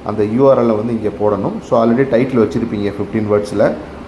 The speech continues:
So, அதே டைட்டில் இங்க வந்து காப்பி பண்ணிக்கங்க. So, அதுக்கப்புறம் பார்த்தீங்கன்னா, உங்களுடைய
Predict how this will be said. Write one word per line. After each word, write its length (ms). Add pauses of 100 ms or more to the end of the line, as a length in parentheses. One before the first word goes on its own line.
(120)
So, 100
அதே 180
டைட்டில் 380
இங்க 200
வந்து 380
காப்பி 260
பண்ணிக்கங்க. 500 (840)
So, 100
அதுக்கப்புறம் 560
பார்த்தீங்கன்னா, 800
உங்களுடைய 760